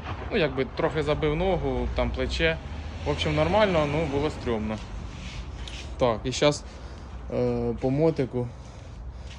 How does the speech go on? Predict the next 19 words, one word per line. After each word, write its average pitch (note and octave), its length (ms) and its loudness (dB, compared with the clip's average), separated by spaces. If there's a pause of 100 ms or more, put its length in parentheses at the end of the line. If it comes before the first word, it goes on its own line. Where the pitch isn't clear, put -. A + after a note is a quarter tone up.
(160)
по B2+ 80 0
поврежденням C3+ 1000 6 (180)
мінус C3+ 300 2
зеркало. B2 680 6 (840)
От A#2+ 100 0
він C3 140 4
через C3+ 340 6
руль C3+ 180 6
пішов, D#3+ 480 4 (360)
чуть-чуть C#3+ 360 0
руль F#3 220 8
прокрутився, B2+ 640 4
ну, F#3+ 100 4
надо B2 220 6
попустити B2 580 -2
от B2+ 120 2
ці C3+ 60 0
всі C3 180 0
болти, C#3 440 2